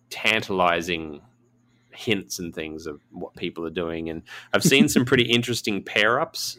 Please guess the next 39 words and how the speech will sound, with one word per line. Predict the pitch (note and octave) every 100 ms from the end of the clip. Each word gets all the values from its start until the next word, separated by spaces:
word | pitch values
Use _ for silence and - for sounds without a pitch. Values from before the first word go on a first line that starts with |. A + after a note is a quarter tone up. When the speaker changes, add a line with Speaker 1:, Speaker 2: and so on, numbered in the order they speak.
| G4
Speaker 1:
of | A#2+ A2+ -
what | A2+ A2 -
people, | A#2 A2 A2+ - A#2+
who | A#2
people | A#2 A2+ A2+
have | G2+
paired | - G#2+ G#2
up | A2+ C3+
with. | C3+ F2 - _ _ - - - -
Speaker 2:
Mm. |
Speaker 1:
Um, | F#2 F#2 F2 E2+ - - - - - - - - -
special | - C3 B2+
s-, | G#2 -
shout | - - A#2 A2
out | A2 G#2+
to | G2+
Steve | - - A2 A#2 C3 - - -
Sampson, | - A2+ A2+ C3 C3 C#3 D2 _
uh, | A#2 G2 -
Alien | G2+ G#2+ A2+
Speaker 2:
Mm-hmm. |
Speaker 1:
Monkey | G3+ G2+
Blacksmith. | F#2+ A2+ - B2 C3+ - _ - _ G#2
He |
just | G2 F#2
sent | G#2 G2
me | G2
a | E2+
T-shirt | - G#2 G2+ - G2 G2 -
and, | G2+ F#2 F2 F2 F#2
uh, | F2
Speaker 2:
Sent, | -
he | -
Speaker 1:
sent | A#2+ A#2+
Speaker 2:
sent | C#3+
me | B2+ C3+
one | B2 A2+
too. | C3 G2 -
Thanks. | C3 A#2+ -